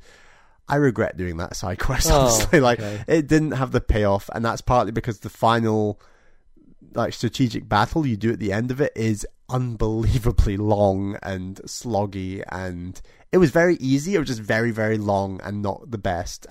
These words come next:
Speaker 1: and I wasn't impressed at all, really. And yeah, I, I'm interested, and I'm in, in, like, the, the crunch part of the game. I'm interested, um,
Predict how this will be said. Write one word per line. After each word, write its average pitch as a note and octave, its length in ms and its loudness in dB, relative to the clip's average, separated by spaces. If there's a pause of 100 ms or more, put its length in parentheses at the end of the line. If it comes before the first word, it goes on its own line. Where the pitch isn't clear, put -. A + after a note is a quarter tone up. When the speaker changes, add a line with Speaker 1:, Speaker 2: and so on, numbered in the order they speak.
Speaker 1:
and F#2 520 -10 (520)
I A2 60 -6
wasn't B2+ 300 0
impressed A#2 340 -4
at G#2 120 -10
all, A#2 160 -4
really. F2+ 300 -4
And G#2 300 -6 (420)
yeah, D3 240 2
I, B2+ 240 2 (440)
I'm C#3 240 2
interested, D3+ 600 0
and C3+ 100 0
I'm C#3+ 220 4
in, C#3 200 -2
in, B2 160 0
like, A#2 200 0
the, B2 180 -6
the - 120 -10
crunch - 480 -2
part A2+ 280 2
of - 60 -12
the A#2+ 60 -2
game. A2+ 600 -2
I'm G#2+ 180 -2
interested, A2 580 -4
um, F#2+ 520 -2